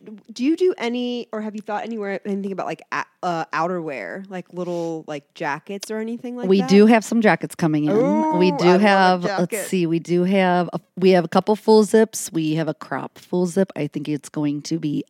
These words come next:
Speaker 2: amazing. It is so cute. Um, and it's, like, has a little mock neck on it. It's just, it's just so cute. It'll look
Speaker 1: Yeah.
Speaker 2: great with any legging.
Speaker 1: Yeah.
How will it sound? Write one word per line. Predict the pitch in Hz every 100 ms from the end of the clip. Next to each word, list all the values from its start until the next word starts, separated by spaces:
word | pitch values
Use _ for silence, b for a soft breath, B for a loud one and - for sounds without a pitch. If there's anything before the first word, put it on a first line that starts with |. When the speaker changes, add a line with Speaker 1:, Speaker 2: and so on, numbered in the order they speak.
| _ - 180 185 190
Speaker 2:
amazing. | 185 160 147 139 131 143 139 139 151
It | 165
is | 160
so | - - - 165 185
cute. | - - 156 147 147 - B B B B B B
Um, | 170 165 156 151 151 151 - -
and | 185
it's, | 165 - -
like, | 156 160
has | 156
a | 160
little | 160
mock | 160 151 147 151
neck | 147 -
on | 139 143
it. | 143
It's | 143 -
just, | 165 -
it's | 180 -
just | 190
so | - 151
cute. | - 143 170
It'll | 185
look | 190 135
Speaker 1:
Yeah. | 175
Speaker 2:
great | 165 151
with | 147
any | 147 135
legging. | - - - -
Speaker 1:
Yeah. | 180 156 113